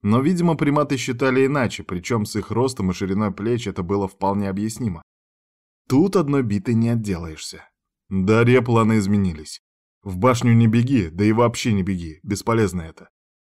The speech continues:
Если мне удастся уложить одну обезьяну первым ударом, то у нас будет шанс не уйти на перерождение. А пока держись за моей спиной.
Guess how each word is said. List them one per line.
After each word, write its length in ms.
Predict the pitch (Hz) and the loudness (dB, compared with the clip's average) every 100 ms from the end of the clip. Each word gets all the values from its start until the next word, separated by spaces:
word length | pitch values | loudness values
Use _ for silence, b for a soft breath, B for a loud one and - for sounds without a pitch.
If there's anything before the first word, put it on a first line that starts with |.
| _ | _
Если 360 | 98 113 120 127 | 2 2 4 4
мне 180 | 120 120 | 6 6
удастся 460 | 117 120 120 120 | 6 4 2 2
уложить 400 | 104 107 104 117 | 2 2 2 0
одну 220 | 107 101 110 | 0 2 0
обезьяну 520 | 95 95 107 101 95 | 0 0 0 0 0
первым 380 | 113 104 98 101 | -2 0 0 0
ударом, 420 | 101 120 101 90 | 2 2 2 0
то 160 | 107 | 0
у 60 | 107 | 0
нас 200 | 107 101 | 2 0
будет 360 | 104 120 104 - | -2 -2 -2 -2
шанс 340 | 117 120 117 | -2 0 0
не 100 | 113 | 2
уйти 280 | 107 98 107 | 2 0 -2
на 100 | 104 | -2
перерождение. 800 | 104 101 101 95 95 85 90 - _ | 0 -2 -2 -4 -6 -8 -12 -20 _
А 100 | - | -10
пока 320 | 82 113 131 | -6 -2 0
держись 320 | 117 110 101 95 | 0 0 0 0
за 100 | 98 | 0
моей 220 | 98 92 | -2 -4
спиной. 440 | - 95 85 80 | -6 -8 -8 -12